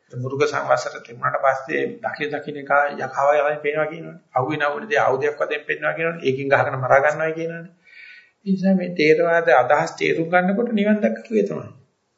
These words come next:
යන ඕන තැනක තේරෙන්නේ ඒ දන්න පිරිසක් එක්ක ඉන්නවා. එහෙම නැත්නම් මේ පිට තැනකට ගියා කියලා විදේශයකට ගෙනවයි කියලා කවදාකවත් හැකියාවක් නැහැ. හැම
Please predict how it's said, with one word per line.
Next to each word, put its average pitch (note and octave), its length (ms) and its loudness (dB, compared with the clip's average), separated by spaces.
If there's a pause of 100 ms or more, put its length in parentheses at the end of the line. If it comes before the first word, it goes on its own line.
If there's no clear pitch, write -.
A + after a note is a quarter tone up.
(240)
යන D#3+ 200 2
ඕන F#3 380 4
තැනක G3+ 280 0
තේරෙන්නේ F#3+ 580 2 (280)
ඒ F#3+ 100 0
දන්න F3+ 300 4
පිරිසක් D3+ 400 0
එක්ක - 180 -8
ඉන්නවා. A#2 380 -8 (680)
එහෙම C3 120 0
නැත්නම් C#3+ 340 0
මේ D#3 240 -2 (320)
පිට F#3+ 200 0
තැනකට G3 400 4
ගියා D3 260 0
කියලා B2 340 -4 (460)
විදේශයකට F#3 560 4
ගෙනවයි C3+ 360 -6
කියලා E3 320 -2 (1300)
කවදාකවත් - 460 0
හැකියාවක් - 480 -16
නැහැ. - 120 -12
හැම B2+ 140 0